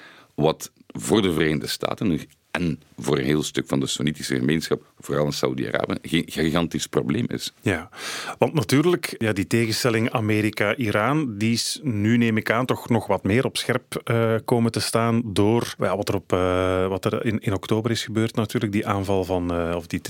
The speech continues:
Speaker 2: ja, die terroristische inval van, eh, Hamas in, eh, in Israël. Heeft dat ervoor gezorgd dat, ehm,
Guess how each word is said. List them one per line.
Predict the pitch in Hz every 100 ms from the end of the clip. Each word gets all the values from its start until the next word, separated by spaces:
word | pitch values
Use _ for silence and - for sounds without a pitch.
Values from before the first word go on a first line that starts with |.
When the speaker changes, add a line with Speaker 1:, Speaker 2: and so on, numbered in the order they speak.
| -
Speaker 2:
ja, | 95
die | 82
terroristische | 90 85 85 110 - -
inval | 117 123 110 107 104 98
van, | 107 98 92
eh, | 87
Hamas | 87 92 104 -
in, | 147 95
eh, | 92 87 87 - - - - -
in | 113 -
Israël. | 131 135 139 147 151
Heeft | - 127 -
dat | 151
ervoor | 165 147 135
gezorgd | 117 127 151 -
dat, | 143 -
ehm, | 135 131 131